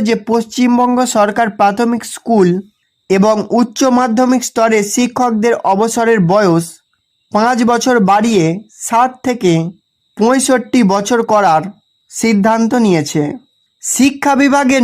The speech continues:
নথিপত্রের অনুকরণে তৈরি এই ভুয়ো বিজ্ঞপ্তিটি বহু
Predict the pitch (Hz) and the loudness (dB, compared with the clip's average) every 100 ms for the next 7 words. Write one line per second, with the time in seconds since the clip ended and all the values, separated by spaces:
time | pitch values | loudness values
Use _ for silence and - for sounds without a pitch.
0 | 214 220 226 240 269 262 202 175 170 - | 2 2 0 0 -2 -4 -2 0 0 -4
1 | _ _ 208 226 254 254 262 269 262 254 | _ _ 0 2 2 0 0 2 0 -2
2 | - 220 233 247 233 208 220 175 151 226 | 0 2 4 2 2 2 2 2 2 2
3 | 262 208 220 185 220 220 247 220 214 147 | 2 0 0 0 -2 -2 -4 0 0 0
4 | - _ _ - 165 190 226 | -2 _ _ -2 2 4 4